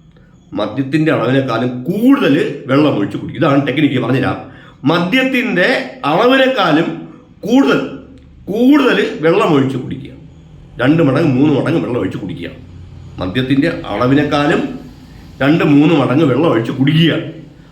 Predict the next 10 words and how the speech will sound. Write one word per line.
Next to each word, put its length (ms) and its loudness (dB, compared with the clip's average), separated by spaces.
അല്ലെങ്കിൽ 300 2
നിൻ്റെയൊക്കെ 360 2
കുടലും 400 2
പൊത്തു 240 2
പോകും, 180 2
കൂവും 200 2
കിഡ്നി 300 0
കരളൊക്കെ 380 0
അടിച്ചു 240 -2
പോകും. 200 -4